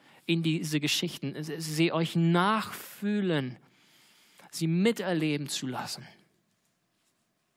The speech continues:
Mit dem Ziel, dass ihr euch am Ende selbst darin wiederfindet. Wer Ohren hat zu hören, der höre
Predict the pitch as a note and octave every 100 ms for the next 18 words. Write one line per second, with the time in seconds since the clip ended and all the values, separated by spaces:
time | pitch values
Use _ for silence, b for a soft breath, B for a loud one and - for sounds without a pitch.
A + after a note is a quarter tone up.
0 | _ _ _ _ _ - C3+ D3 D3 -
1 | - A3 F#3 C#3+ - D#3+ D#3 D#3 E3 F3
2 | D#3 C3 B2 E3 E3 - - C#3+ C3 C3+
3 | B2 B2+ A#2 - C3+ C3 - _ _ _
4 | _ _ _ _ _ _ _ _ _ _
5 | _ _ _ b b b b D3+ C3+ -
6 | E3+ F#3 G3 F#3 F#3 - D#3 D3 D3 C#3
7 | C3 B2 - B2+ A#2 B2